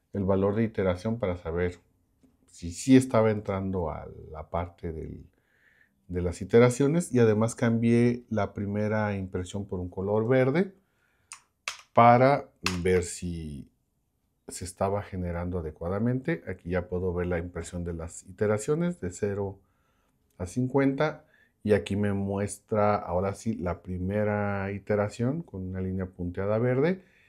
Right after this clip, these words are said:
y luego la evolución de los valores de, de teta. Eh,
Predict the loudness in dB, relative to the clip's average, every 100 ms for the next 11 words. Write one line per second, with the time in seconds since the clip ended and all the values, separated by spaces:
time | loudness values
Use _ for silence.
0 | _ 2 6 8 8 8 6 2 2 0
1 | -4 -2 -2 -2 -8 -12 -10 -6 -4 -4
2 | -8 -10 -12 -8 -6 -2 -4 -2 -6 -8
3 | -14 -16 -18 -18 -20 -20 _ _ _ _
4 | -18 -14 -12 -14 -18 _ _ _ _ _
5 | _ _ _ _ _ _ _ 2 4 6
6 | 6 6 2